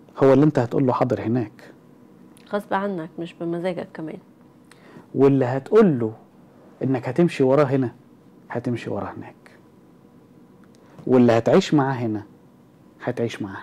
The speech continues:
Speaker 1: هناك. خد بالك من الفكرة دي. الفكرة دي، يعني، أنا نفسي لما قريت القصة،
Speaker 2: مم.
Speaker 1: يعني،
Speaker 2: مرعبة.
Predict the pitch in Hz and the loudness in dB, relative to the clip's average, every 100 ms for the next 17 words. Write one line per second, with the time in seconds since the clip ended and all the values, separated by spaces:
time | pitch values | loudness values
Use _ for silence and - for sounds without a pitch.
0 | - - - - _ - - 165 156 120 | -20 -20 -20 -20 _ -20 -12 -6 -6 -8
1 | - - - - - - _ _ _ _ | -14 -16 -18 -20 -20 -20 _ _ _ _
2 | _ - - - _ _ - 139 127 117 | _ -20 -20 -20 _ _ -8 -4 -2 0
3 | 123 117 113 113 98 98 95 - - - | 0 0 -4 -10 -10 -12 -14 -16 -20 -20
4 | - - - - - - 123 139 139 - | -20 -20 -20 -20 -20 -8 0 2 2 0
5 | 123 117 123 123 - 117 - 98 - - | 0 0 -4 -8 -14 -16 -14 -16 -18 -20
6 | - - 202 196 190 - - - - - | -20 -18 -10 -8 -8 -10 -12 -20 -20 -20
7 | _ _ - - - 196 196 208 165 | _ _ -20 -18 -8 -4 -2 -4 -6